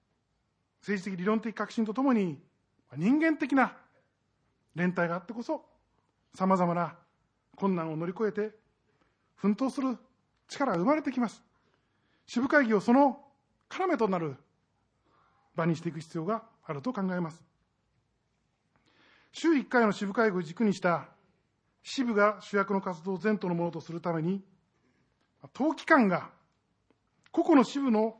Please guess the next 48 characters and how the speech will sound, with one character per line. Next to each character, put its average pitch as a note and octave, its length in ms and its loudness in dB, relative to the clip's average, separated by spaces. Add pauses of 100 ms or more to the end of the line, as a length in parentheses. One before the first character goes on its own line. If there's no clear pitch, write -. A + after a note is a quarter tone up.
抱 G#3+ 260 0
え G#3 40 0
て A3 100 -8
い G3+ 40 -6
る B3 260 -6 (680)
困 A#3 180 2
難 F#3 180 2
や E3 100 -4
実 D#3+ 280 -16
情 G3+ 120 -4
を G3 60 -6
つ F#3+ 100 -18
か G3+ 140 -4
ん G#3 80 -4
だ A3 220 -4 (520)
援 G#3 140 2
助 F#3 120 0
を E3 100 -4
行 G3 180 -4
う F#3+ 80 0
と F#3+ 60 -16
と G#3 80 -4
も E3+ 100 -4
に、 E3 220 -6 (1000)
党 D4+ 200 0
支 F4 120 -2
部 E4 80 2
の A3+ 100 4
中 F#3 220 2
に E3 220 -2 (1200)
支 - 180 -4
部 F#4 120 0
長 C#4+ 220 0
だ G3 120 2
け A#3+ 100 -2
で G3 100 2
な F#3+ 120 2
く、 B3+ 220 -8 (720)
複 - 220 -14
数 F#4+ 220 4
の G3 260 0 (920)
支 - 160 -2
部 F#3+ 100 0
の D#3+ 120 -2
指 - 80 -12
導 D#4+ 220 2
部 G3 120 2
を C#3+ 120 -2